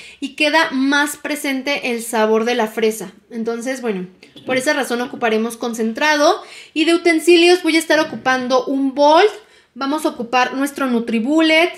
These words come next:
voy a estar ocupando un globo, una miserable, una cuchara, mis cucharitas medidoras y una tacita medidora. También ya saben que pues tengo que ocupar mis bolsitas porque vamos a hacer bolis.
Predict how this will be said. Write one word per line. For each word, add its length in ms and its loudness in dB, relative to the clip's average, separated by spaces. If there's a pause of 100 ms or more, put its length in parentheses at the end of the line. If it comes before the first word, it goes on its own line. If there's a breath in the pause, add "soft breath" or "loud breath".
(180)
voy 240 -4
a 40 -2
estar 260 -2
ocupando 680 -2
un 240 -6
globo, 560 4
una 220 -4
miserable, 720 0
una 260 -6
cuchara, 600 -2 (380 loud breath)
mis 180 -8
cucharitas 600 -2
medidoras 880 0 (320 soft breath)
y 340 4
una 240 -2
tacita 600 -4
medidora. 760 -2 (440 soft breath)
También 440 -2
ya 80 0
saben 380 -2
que 160 0
pues 340 -12 (220)
tengo 300 -6
que 80 -2
ocupar 420 -6
mis 200 -2
bolsitas 540 0
porque 240 -8
vamos 340 -4
a 40 -4
hacer 320 -6
bolis. 720 2